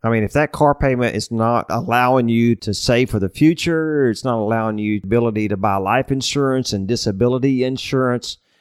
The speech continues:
those are some things that we all need and we need to be doing. We need to be saving for the future. If you're younger and you're a breadwinner and you got a lot of children at home, those odds of disability are high and, and you need some life insurance.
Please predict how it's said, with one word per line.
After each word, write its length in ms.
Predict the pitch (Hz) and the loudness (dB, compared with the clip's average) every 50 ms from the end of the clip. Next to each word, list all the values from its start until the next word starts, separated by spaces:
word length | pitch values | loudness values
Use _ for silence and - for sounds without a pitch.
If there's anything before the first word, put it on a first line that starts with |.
| _ _ - | _ _ -6
those 320 | 127 120 135 156 170 170 | -2 2 2 2 2 2
are 80 | 196 180 | 0 0
some 200 | - 190 180 143 | 0 0 -2 0
things 300 | - 165 151 143 123 131 | 0 0 0 0 0 0
that 180 | 131 95 - - | -2 -2 -2 -4
we 220 | 127 123 123 123 123 | -4 -2 0 2 4
all 280 | 123 127 123 117 117 | 4 4 4 2 2
need 360 | 113 117 127 131 131 123 107 | 2 2 2 2 2 0 0
and 160 | 117 107 107 107 | -2 -2 -2 -2
we 80 | 110 | -2
need 200 | 110 120 123 110 | 0 0 0 0
to 60 | 113 | 0
be 140 | 98 110 107 | 0 0 0
doing. 260 | 98 101 117 113 110 | 0 2 2 2 2
We 100 | 107 107 | 0 -2
need 220 | 107 110 131 170 160 | -2 -2 -2 0 0
to 120 | 160 147 | 0 0
be 120 | 123 127 123 | 0 0 -2
saving 360 | - - 123 113 107 107 101 | 0 0 0 0 0 -2 -4
for 120 | - 110 | -4 -4
the 120 | 92 98 92 | -4 -4 -6
future. 420 | - - 101 95 - - 107 98 - _ _ _ _ | -4 -4 -4 -4 -4 -6 -6 -6 -8 _ _ _ _
If 140 | - 120 107 | -10 -8 -4
you're 180 | 120 120 113 113 | -2 -2 -2 -2
younger 600 | 110 113 117 117 131 135 120 127 123 120 117 110 | 0 0 0 0 0 -2 -2 -2 -2 0 0 -2
and 120 | 110 110 | -2 -4
you're 360 | 107 107 107 104 104 104 104 | -4 -4 -2 -2 -2 -2 -4
a 140 | - - 101 | -6 -8 -8
breadwinner 580 | 98 95 117 117 127 123 117 120 117 113 110 110 | -6 -2 0 0 0 0 -2 -2 -2 -2 -4 -4
and 100 | 107 107 | -4 -4
you 60 | 107 | -2
got 140 | 113 117 113 | -2 -2 -2
a 20 | |
lot 180 | 113 117 110 110 | 0 -2 -2 -2
of 60 | 101 | -4
children 480 | - - 127 127 123 110 113 110 104 | -6 -6 -4 -2 -2 -2 -4 -4 -6
at 60 | 78 - | -6 -8
home, 560 | 101 107 107 107 107 104 101 98 98 98 - _ _ _ _ _ | -8 -6 -6 -4 -4 -4 -6 -6 -8 -10 -14 _ _ _ _ _
those 280 | - 92 113 113 107 - | -4 -2 -2 -2 -2 -4
odds 300 | - 113 120 120 123 104 | -4 -2 0 0 0 -2
of 100 | 117 98 | -4 -6
disability 640 | 101 117 - - 117 101 117 120 113 113 107 107 101 98 | -6 -6 -6 -6 -4 -2 0 0 0 -2 -2 -2 -2 -4
are 120 | 98 104 | -4 -6
high 420 | - - 117 110 110 110 107 107 | -6 -6 -4 -2 -2 -2 -2 -2
and, 400 | 104 104 101 98 98 98 98 92 - | -2 -2 -4 -4 -6 -6 -10 -12 -14
and 240 | - - 104 110 107 | -12 -12 -10 -10 -8
you 200 | 104 107 107 98 | -8 -10 -10 -8
need 260 | 104 117 127 139 135 | -4 -4 -2 -2 -4
some 160 | - - 127 | -4 -6 -6
life 300 | 113 113 110 123 127 - | -4 -2 -2 -2 -2 -2
insurance. 560 | 110 101 - - - 117 104 101 101 - - | -4 -6 -6 -6 -4 -4 -2 -4 -4 -6 -10